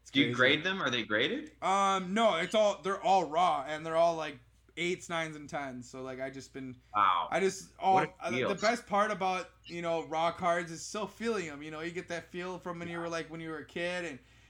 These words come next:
Speaker 1: being able
Speaker 2: Yeah.
Speaker 1: to just, like, shuffle through a shit ton of holos, oh, it gets my heart pumping, you know what I'm saying? Like, wow,
Speaker 2: Yeah.
Speaker 1: that's crazy. <laughs> So,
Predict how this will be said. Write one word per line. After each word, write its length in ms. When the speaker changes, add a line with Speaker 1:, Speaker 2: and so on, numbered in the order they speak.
Speaker 1:
being 220
able 80
Speaker 2:
Yeah. 200
Speaker 1:
to 100
just, 200
like, 120
shuffle 440
through 280
a 60
shit 320
ton 180
of 120
holos, 520
oh, 220
it 140
gets 180
my 60
heart 260
pumping, 360
you 120
know 80
what 80
I'm 60
saying? 240
Like, 180
wow, 380
Speaker 2:
Yeah. 60
Speaker 1:
that's 140
crazy. 400
<laughs> 80
So, 380